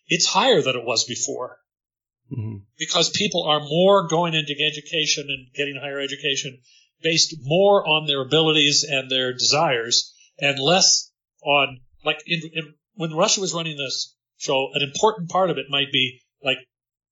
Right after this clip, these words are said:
Speaker 1: would be some kind of politics would, would be more influential in how you got into school. Not all influential, but more. So, for example, if your, if your grandfathers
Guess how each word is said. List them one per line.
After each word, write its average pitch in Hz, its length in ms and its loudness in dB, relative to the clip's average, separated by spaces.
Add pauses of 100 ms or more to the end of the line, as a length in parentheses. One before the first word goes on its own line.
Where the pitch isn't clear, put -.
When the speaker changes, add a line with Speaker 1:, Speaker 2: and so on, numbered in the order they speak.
(720)
Speaker 1:
would 147 140 -2
be 180 100 2
some 202 260 2
kind 175 220 -4
of - 100 -8
politics 170 720 -2
would, 143 180 -10 (100)
would 139 140 -4
be 139 180 -4
more 170 200 4
influential 147 680 0
in 120 140 -8
how 147 140 2
you 135 140 2
got 123 160 2
into 123 160 -2
school. 139 340 2
Not 233 180 2
all 175 320 4
influential, 127 540 -6
but 131 140 -8
more. 160 380 4
So, - 440 0
for 147 120 0
example, 151 520 0 (180)
if 147 220 -4
your, 143 140 4 (440)
if 151 240 -4
your 143 160 2
grandfathers 139 960 0